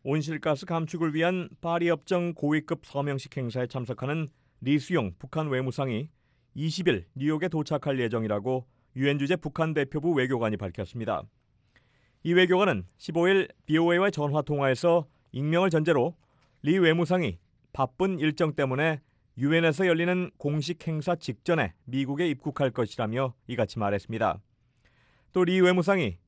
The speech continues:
이십 일 지속가능 개발 고위급 토론회와 이십이 일 파리 기후변화 협정 고위급 서명식에 참석할 예정이라고 확인했습니다. 이 외교관은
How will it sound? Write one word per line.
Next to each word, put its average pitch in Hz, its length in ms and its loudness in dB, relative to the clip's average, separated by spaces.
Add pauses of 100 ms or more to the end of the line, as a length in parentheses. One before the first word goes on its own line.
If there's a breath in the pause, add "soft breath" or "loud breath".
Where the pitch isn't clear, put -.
(220)
이십 143 300 -8
일 180 280 4 (360)
지속가능 165 600 0
개발 185 360 4
고위급 160 580 0
토론회와 147 640 0 (480)
이십이 135 440 -6
일 165 260 2 (240)
파리 156 340 0
기후변화 170 500 2
협정 180 360 0
고위급 156 440 2
서명식에 143 720 -2
참석할 175 540 -4
예정이라고 120 720 -2
확인했습니다. 117 720 -4 (1040)
이 180 100 0
외교관은 180 540 4